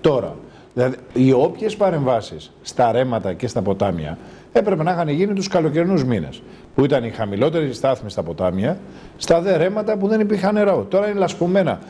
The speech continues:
Είναι το έδαφος, δηλαδή, μη σταθερό. Δεν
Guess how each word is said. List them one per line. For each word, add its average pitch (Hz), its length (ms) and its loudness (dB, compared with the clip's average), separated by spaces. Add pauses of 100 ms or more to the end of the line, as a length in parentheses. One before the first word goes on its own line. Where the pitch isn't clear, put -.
(200)
Είναι 165 220 2
το 151 240 0
έδαφος, 151 460 0
δηλαδή, 127 460 0 (720)
μη 170 280 2
σταθερό. 127 680 -2 (240)
Δεν 208 260 2